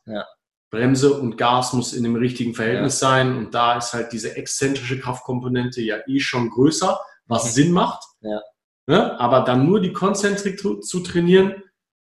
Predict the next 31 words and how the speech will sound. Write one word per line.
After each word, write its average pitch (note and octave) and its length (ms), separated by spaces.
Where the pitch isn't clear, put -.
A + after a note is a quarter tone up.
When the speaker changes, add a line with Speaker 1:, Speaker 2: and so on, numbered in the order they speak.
Speaker 2:
wird, C3+ 320
wird D3 140
auf - 140
Dauer C#3+ 260
nicht C#3+ 260
gut C3+ 140
ausgehen, D3+ 480
je B2+ 140
stärker C3+ 400
du A2 140
wirst. - 380
Das G2+ 120
Speaker 1:
Ja. G2+ 60
Speaker 2:
heißt, A#2 220
je A2+ 60
stärker C3 340
du A#2+ 140
wirst, C#3 300
desto A2+ 420
besser C3+ 300
müssen C3 260
auch A#2 120
deine A2 200
Bremsen A2 380
funktionieren. G2+ 560
Speaker 1:
Ja. G2+ 260
Speaker 2:
Genau. A#2 380
Und G2+ 140
deswegen B2+ 600
ist - 320
Tempo C#3 640